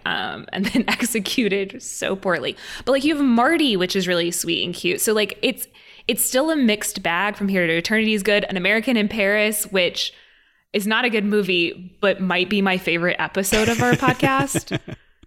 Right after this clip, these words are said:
Speaker 1: It's a really good episode. If you've not listened to that episode, God, I love that episode. It's fantastic.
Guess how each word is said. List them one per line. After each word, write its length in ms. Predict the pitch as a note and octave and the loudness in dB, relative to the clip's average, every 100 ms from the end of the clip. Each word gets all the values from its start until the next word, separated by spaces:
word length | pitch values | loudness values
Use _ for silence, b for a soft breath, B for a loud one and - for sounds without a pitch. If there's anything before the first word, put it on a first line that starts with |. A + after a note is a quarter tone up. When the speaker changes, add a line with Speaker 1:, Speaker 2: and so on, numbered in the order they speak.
| _ b b b b - | _ b b b b -4
Speaker 1:
It's 220 | A#3+ A#3+ | 0 2
a 60 | |
really 500 | G3+ F3+ A3+ A3+ A3+ | 0 0 2 2 2
good 180 | G3 G3+ | 2 0
episode. 480 | F3+ F#3 G#3 G#3+ G3+ | 0 -2 -2 2 2
If 80 | F#3+ | 2
you've 140 | F#3+ | 2
not 180 | G3 F3+ | 2 2
listened 260 | F3 F3+ F#3+ | 2 2 2
to 60 | |
that 220 | F#3+ F3+ F3 | 2 2 0
episode, 640 | F#3 F#3 G3+ G3 F3+ F#3 | -2 0 2 2 0 -4
God, 220 | G3+ F#3 | -2 0
I 80 | F3+ | 0
love 260 | F3 E3 E3+ | 0 -2 0
that 140 | F3 | 0
episode. 680 | E3 D#3+ F#3+ G#3+ G#3 G#3 G#3 | 0 0 -2 2 2 2 0
It's 300 | - E3+ - | -4 -8 -10
fantastic. 960 | - - E3+ F3 D#3 E3 - G3 G3+ - | -8 -2 -2 0 0 0 0 0 -2 -10